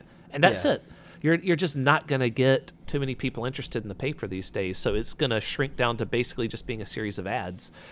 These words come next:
Speaker 1: And, mm, yeah, f-, f-,
Speaker 2: Well,
Speaker 1: for
Speaker 2: if
Speaker 1: the
Speaker 2: it
Speaker 1: time
Speaker 2: makes,
Speaker 1: being.
Speaker 2: if it makes you feel better, you know, I, I, I'm in a pretty good spot right now, uh, because also my, my apocalypse brain, thank God, is balanced out by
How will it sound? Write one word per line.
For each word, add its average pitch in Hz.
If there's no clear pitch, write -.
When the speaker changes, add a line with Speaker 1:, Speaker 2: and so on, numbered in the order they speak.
Speaker 1:
And, 104
mm, 123
yeah, 156
f-, -
f-, -
Speaker 2:
Well, 208
Speaker 1:
for 143
Speaker 2:
if -
Speaker 1:
the 190
Speaker 2:
it 190
Speaker 1:
time 214
Speaker 2:
makes, 123
Speaker 1:
being. 110
Speaker 2:
if 190
it 208
makes 262
you 185
feel 170
better, 120
you 120
know, 120
I, 123
I, 127
I'm 156
in 147
a 127
pretty 143
good 123
spot 123
right 110
now, 120
uh, 139
because 135
also 165
my, 123
my 127
apocalypse 180
brain, 113
thank 202
God, 127
is 101
balanced 127
out 117
by 117